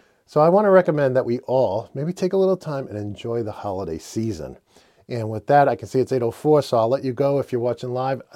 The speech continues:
Thank you, everybody who watches after the fact. I know that's a lot of you. And, uh, I wish you a great holiday weekend.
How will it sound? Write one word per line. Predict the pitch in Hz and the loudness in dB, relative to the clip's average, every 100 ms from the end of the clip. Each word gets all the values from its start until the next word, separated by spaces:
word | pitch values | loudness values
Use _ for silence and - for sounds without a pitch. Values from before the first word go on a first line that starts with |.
| - | 0
Thank | 180 190 | 2 4
you, | 185 | 2
everybody | 170 170 | 4 0
who | 156 | 0
watches | 151 147 143 | -2 -4 -6
after | 143 139 | -6 -6
the | 139 | -8
fact. | 147 135 135 | -4 -4 -4
I | |
know | 123 131 | -6 -4
that's | 120 - | -6 -6
a | |
lot | 117 113 | -6 -6
of | 120 | -6
you. | 127 120 _ _ _ _ - | -8 -8 _ _ _ _ -8
And, | 123 117 110 | -4 -4 -2
uh, | 107 107 | -2 -2
I | - 113 | -6 -8
wish | 113 127 - | -6 -6 -4
you | 117 | -4
a | 104 | -4
great | 90 101 120 147 147 | -6 -6 -2 -2 -4
holiday | 135 131 123 113 | -6 -4 -4 -4
weekend. | 117 139 156 143 139 | -6 -6 -6 -6 -6